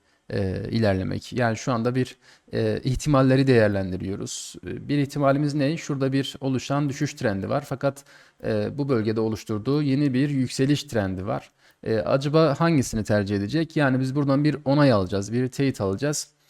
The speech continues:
E, eğer şu bölgeyi bir kırmayı başarabilirsek ki o bölge, e, nereye tekabül ediyor? Hemen bir bakalım. Tam milimetrik olarak bakalım ki zaten hacimli bir yükseliş var.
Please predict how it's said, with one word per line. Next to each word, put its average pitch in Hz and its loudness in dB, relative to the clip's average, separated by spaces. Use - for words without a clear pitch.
E, 104 -2
eğer 135 2
şu 160 -4
bölgeyi 156 4
bir 151 0
kırmayı 151 0
başarabilirsek 151 0
ki 117 -4
o 123 2
bölge, 127 0
e, 117 -2
nereye 120 2
tekabül 101 -4
ediyor? 113 -2
Hemen 110 -4
bir 110 -4
bakalım. 120 0
Tam 110 -2
milimetrik 110 -4
olarak 95 -6
bakalım 123 -4
ki 151 -4
zaten 185 2
hacimli 160 2
bir 190 2
yükseliş 110 2
var. 214 -2